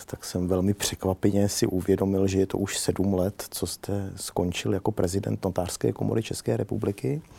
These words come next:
A... Ve vedení jste byl od devadesátých let. Řekl bych, že s vámi a s vašimi kolegy, jako byl například pan doktor Jindřich, skončila jedna etapa českého notářství, začala etapa nová. Jak se dneska díváte na to, kam se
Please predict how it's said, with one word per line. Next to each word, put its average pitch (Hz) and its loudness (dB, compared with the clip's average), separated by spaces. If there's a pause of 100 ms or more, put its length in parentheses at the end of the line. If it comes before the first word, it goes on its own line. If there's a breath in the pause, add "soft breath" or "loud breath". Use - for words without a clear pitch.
(1800 loud breath)
A... 92 2 (1120 loud breath)
Ve 101 4
vedení 107 8
jste - 8
byl 113 6
od 107 4
devadesátých 107 4
let. 110 4
Řekl 110 2
bych, 113 4
že 117 4
s - 0
vámi 113 6
a 104 4
s - -2
vašimi 110 2
kolegy, 113 6
jako 113 4
byl 107 4
například - 0
pan 107 0
doktor 101 2
Jindřich, 101 2
skončila 104 0
jedna 101 2
etapa - 0
českého 110 0
notářství, 104 0
začala 104 2
etapa 110 0
nová. 92 -2 (760 loud breath)
Jak 104 2
se - 6
dneska 156 6
díváte 104 4
na 98 2
to, 95 2
kam 95 -2
se 98 0